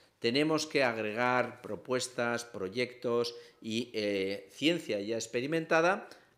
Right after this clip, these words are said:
a que genere ventajas competitivas en el desarrollo del territorio. Territorio como ecosistema de convivencia, territorio como espacio económico de actividad y, y empleo, etcétera, ¿no? Pero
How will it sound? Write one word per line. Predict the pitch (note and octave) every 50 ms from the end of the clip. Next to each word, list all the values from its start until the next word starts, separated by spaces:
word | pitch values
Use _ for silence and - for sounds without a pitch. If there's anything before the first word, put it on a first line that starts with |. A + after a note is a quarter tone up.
| _ -
a | B2+ B2+
que | - C#3 C3
genere | - - B2+ B2+ C#3+ E3+ F3 F3
ventajas | D#3+ C3 A2 G#2+ - C#3 - F3 E3+ -
competitivas | - E3+ D#3 D#3 E3 D3 - C#3 B2 B2+ C3 C3 C3 C3+ C3 -
en | C3 A2
el | G#2+ F#2+
desarrollo | F2+ G#2 - - G2 - G#2+ A2
del | G#2+ G#2
territorio. | - G#2 - F#2 F2 - - F2 E2 - - - - _ _ _ _
Territorio | - G#2 G#2 G#2+ - C3+ C#3 D3+ E3 E3
como | E3 C3+ A#2+ A#2
ecosistema | A2 - - G#2+ - - G2+ - - - A2 A2+ C3
de | C#3+ C#3
convivencia, | - B2 G#2+ F#2+ F#2 G#2+ B2+ B2 - - D#2 - - - _ _ _
territorio | - G2+ G2+ G2+ G2 - A#2 A#2 C#3 D#3 D3+
como | D#3+ B2+ A2+ G#2
espacio | G2+ - - B2+ B2 - - C#3+
económico | C3+ - A#2+ A#2 A#2 A#2 A#2+ B2 A#2+ - C#3 C3+
de | B2 G2+
actividad | - - F#2+ F#2 F2+ G2+ B2 C3+ C#3 - - - - - - _ _ _ -
y, | G#2+ G#2 G2+ G2 G2 - A2
y | F#2+
empleo, | G2 G2 G2 - C#3+ C#3+ B2 G2 F#2+
etcétera, | F#2 - G2+ - - - D#2+ E2+
¿no? | G#2+ C#3 E3
Pero | - A2+ G#2+ G#2+